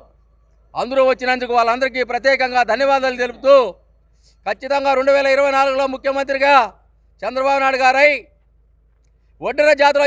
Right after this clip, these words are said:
ఎవరో ఒకరి ఒడ్డెర బిడ్డలు అసెంబ్లీకి అడుగు పెడతారనే ఒక పెద్ద నమ్మకంతో, అక్కడ పార్టీ ఇచ్చిన భరోసాతో ఈరోజు ఇక్కడ వచ్చి ఈయన ఆశీర్వాదాలు, ఫస్ట్ ఈయన ఆశీర్వాదాలే తీసుకోవాలి. ఎందుకంటే ఇతని చరిత్ర మేము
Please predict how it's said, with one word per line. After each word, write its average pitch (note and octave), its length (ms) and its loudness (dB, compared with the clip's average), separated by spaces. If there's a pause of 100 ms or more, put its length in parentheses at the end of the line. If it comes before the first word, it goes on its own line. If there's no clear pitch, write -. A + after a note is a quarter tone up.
(100)
ఎవరో D4 280 4
ఒకరి C#4 200 2 (100)
ఒడ్డెర C4+ 220 -2
బిడ్డలు C#4+ 360 4 (500)
అసెంబ్లీకి C4+ 540 -6
అడుగు B3 300 -6
పెడతారనే B3 460 0
ఒక G#3 180 -10
పెద్ద G#3+ 180 -6 (120)
నమ్మకంతో, C4 520 0 (720)
అక్కడ F#3+ 220 -6 (100)
పార్టీ C4 300 0
ఇచ్చిన C4+ 160 -6 (120)
భరోసాతో C#4 540 2 (960)
ఈరోజు B3 440 -2
ఇక్కడ C4+ 180 -2
వచ్చి C#4 180 -4
ఈయన C#4+ 120 2 (100)
ఆశీర్వాదాలు, C#4+ 600 -2
ఫస్ట్ C#4+ 260 -6
ఈయన D4 240 0
ఆశీర్వాదాలే C#4+ 580 -2
తీసుకోవాలి. C#4+ 540 0 (760)
ఎందుకంటే C4+ 440 -4
ఇతని C4 240 -6
చరిత్ర D4 340 0 (920)
మేము A3+ 220 -6